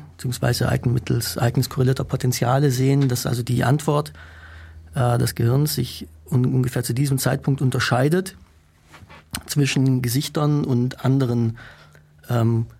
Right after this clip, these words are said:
Stimuli, visuellen Mustern, die eben keine Gesichter sind. Äh, zu dem Zeitpunkt aber, das so würden es zumindest die meisten sehen, äh, ist das Gesicht noch nicht erkannt. Das findet etwas später statt, aber auch sehr,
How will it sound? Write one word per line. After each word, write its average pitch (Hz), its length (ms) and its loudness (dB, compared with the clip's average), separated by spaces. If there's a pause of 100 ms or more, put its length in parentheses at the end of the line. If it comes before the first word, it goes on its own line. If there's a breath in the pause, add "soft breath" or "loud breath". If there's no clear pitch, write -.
(720 soft breath)
Stimuli, 135 760 0 (760 loud breath)
visuellen 120 380 2
Mustern, 123 340 0
die 120 80 0
eben 120 140 0
keine 117 240 0
Gesichter 113 380 -2
sind. 110 340 2 (580 loud breath)
Äh, 117 220 2
zu 123 120 -2
dem 123 180 0
Zeitpunkt 135 420 0
aber, 123 260 2
das 117 240 -2
so 120 300 0 (460)
würden 117 220 2
es 113 120 -2
zumindest 117 380 0
die 117 40 0
meisten 123 380 0
sehen, 127 340 2 (600 loud breath)
äh, 117 240 2
ist - 180 -2
das 120 140 0
Gesicht 123 280 0
noch 123 80 4
nicht 127 120 2
erkannt. 131 500 0
Das 135 120 -2
findet 131 300 0
etwas - 280 -4
später 147 360 -2
statt, 151 200 -2
aber 123 160 0
auch 135 160 0
sehr, 131 380 2